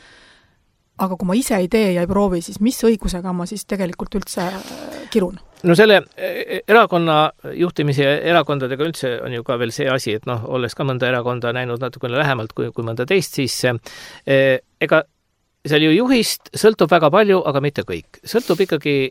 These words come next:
Speaker 2: äh, see, kellega koos minna, kellega koos seda asja ajada ja, ja mida suuremaks see poliitika läheb, seda suurem on tõenäosus, et, äh, mingid inimesed, äh, reedavad sind,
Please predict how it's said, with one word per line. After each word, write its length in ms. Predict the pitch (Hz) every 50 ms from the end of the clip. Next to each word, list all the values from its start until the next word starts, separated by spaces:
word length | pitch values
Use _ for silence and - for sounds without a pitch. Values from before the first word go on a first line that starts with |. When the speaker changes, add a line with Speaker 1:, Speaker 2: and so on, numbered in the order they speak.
| - _ _ _ _ _
Speaker 2:
äh, 260 | 135 131 127 123 127 127
see, 500 | - - - 220 226 214 185 160 - 147 -
kellega 540 | - 175 170 156 143 - - 135 135 135 131 - _ _ _ _ _ - 165 156 _ _ _
koos 400 | - 214 220 220 196 160 - 170
minna, 480 | 180 190 196 185 170 165 160 156 143
kellega 340 | - 175 170 147 139 - 131
koos 300 | - - 196 190 - -
seda 180 | - 139 - 151
asja 300 | 160 156 - - 135 160
ajada 400 | 220 226 175 160 - 147 151 143 - - - - - - - - - - - _ -
ja, 680 | 147 139 135 151 151 156 151 151 151 147 147 147 147 147
ja 200 | - 151 139 143
mida 280 | 143 160 165 - 156 151 147 143 139 139 139 139 139 - 147 135 131
suuremaks 420 | - - 208 202 185 170 160 - -
see 60 | 143
poliitika 400 | 147 165 180 175 - 143 - -
läheb, 380 | 170 202 202 196 170 143 - -
seda 240 | 143 - 151 139 143 127
suurem 300 | 135 180 175 165 147 139
on 80 | 135
tõenäosus, 680 | 143 180 180 170 156 147 143 131 - - 143 123 - - 143
et, 360 | 131 131 - _ _ - -
äh, 160 | 135 131 127 120 - - - - - - -
mingid 260 | 220 226 170 147 131
inimesed, 640 | 139 135 131 123 123 - 147 135 120 - _ _ -
äh, 320 | 123 123 120 120 117 117
reedavad 500 | 143 208 254 240 220 208 208 202 196 190
sind, 460 | - - - 202 196 196 190 190 -